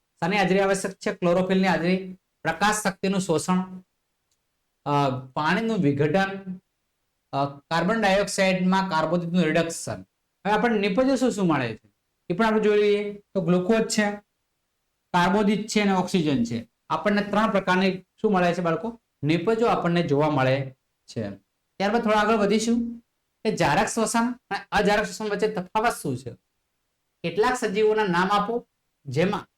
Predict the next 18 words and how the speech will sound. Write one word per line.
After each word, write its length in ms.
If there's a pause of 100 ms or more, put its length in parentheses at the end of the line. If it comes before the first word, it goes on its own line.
(320)
અજારક 420
શ્વસન 400 (460)
થાય 200
છે. 160 (1300)
હવે 120
બાળકો 260
દેખી 240
શકીએ 260
આપણે 280 (680)
કે 60
અજારક 440
શ્વસન 340
કરતા 280
સજીવો 420 (640)
ફૂગ 200
છે, 440 (460)
ઈસ્ટ 380
છે, 360